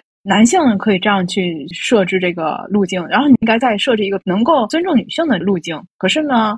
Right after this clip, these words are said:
制定这个规则的人会觉得说，为什么要为了一小部分的人去改变大多数人的这个情况？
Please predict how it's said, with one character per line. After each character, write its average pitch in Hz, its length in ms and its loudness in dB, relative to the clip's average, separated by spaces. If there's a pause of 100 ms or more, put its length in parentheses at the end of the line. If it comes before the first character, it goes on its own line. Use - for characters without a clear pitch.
制 339 120 2
定 277 200 4
这 254 100 0
个 226 100 2
规 262 200 0
则 214 120 0
的 180 120 0
人 160 160 -4
会 190 180 -2
觉 160 220 -6
得 160 180 -6
说， 160 500 -2 (100)
为 320 120 2
什 233 80 2
么 196 120 2
要 208 120 2
为 226 160 2
了 208 100 2
一 214 80 0
小 156 200 -2
部 311 160 -4
分 262 160 2
的 175 100 -2
人 147 380 -10
去 175 520 -2
改 139 140 -2
变 220 220 0
大 233 180 0
多 285 160 2
数 359 180 0
人 165 220 0
的 165 160 -8
这 170 100 -2
个 160 120 -8
情 - 200 -16
况？ - 300 -6